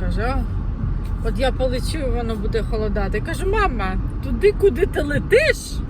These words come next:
тобі не треба хвилюватися, що ти пропустила,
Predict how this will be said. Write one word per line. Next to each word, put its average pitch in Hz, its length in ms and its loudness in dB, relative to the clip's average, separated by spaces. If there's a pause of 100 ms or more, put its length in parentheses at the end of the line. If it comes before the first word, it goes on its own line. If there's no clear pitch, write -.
(1700)
тобі 381 240 0
не 330 140 -4
треба 269 340 -2
хвилюватися, 240 800 -2
що 208 120 -6
ти - 120 -4
пропустила, 240 640 -4